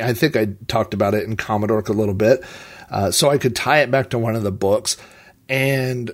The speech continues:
uh, not only is it a technical topic that would,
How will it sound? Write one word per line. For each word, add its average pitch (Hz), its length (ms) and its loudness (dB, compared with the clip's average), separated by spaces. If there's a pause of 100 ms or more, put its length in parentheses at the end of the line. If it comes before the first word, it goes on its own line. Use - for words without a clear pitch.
uh, 113 180 0
not 170 200 2
only 190 160 6
is 139 120 2
it 135 80 6
a 123 60 2
technical 220 540 0
topic 110 600 -2 (180)
that 123 140 4
would, 123 220 2